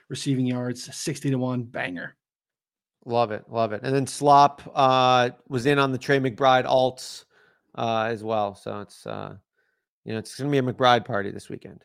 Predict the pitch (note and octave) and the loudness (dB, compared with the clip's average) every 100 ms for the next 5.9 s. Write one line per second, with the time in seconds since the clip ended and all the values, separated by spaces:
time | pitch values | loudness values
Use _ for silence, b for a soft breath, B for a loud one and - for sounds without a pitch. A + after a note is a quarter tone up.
0 | _ - A#2 A2+ A2 G#2+ G#2 F#2+ _ _ | _ -12 -8 -6 -6 -8 -12 -18 _ _
1 | _ - F#2 - C#3 C3+ _ _ _ _ | _ -16 -14 -10 -8 -8 _ _ _ _
2 | _ _ _ A#2 B2+ A#2 A2 - - B2 | _ _ _ -6 -2 0 -2 -6 -14 -10
3 | B2+ A#2+ A2 G#2+ A2+ - A#2 A#2 C3+ D#3 | -8 -8 -8 -6 -6 -4 -2 -2 0 0
4 | D#3+ D#3+ D#3 C3 - C3 C#3 B2+ - C#3 | 2 2 2 -2 -8 -4 -2 -4 -4 -4
5 | C3+ B2+ A2+ C3 B2 B2+ B2+ B2 - | -4 -4 -6 -8 -6 -2 0 0 -4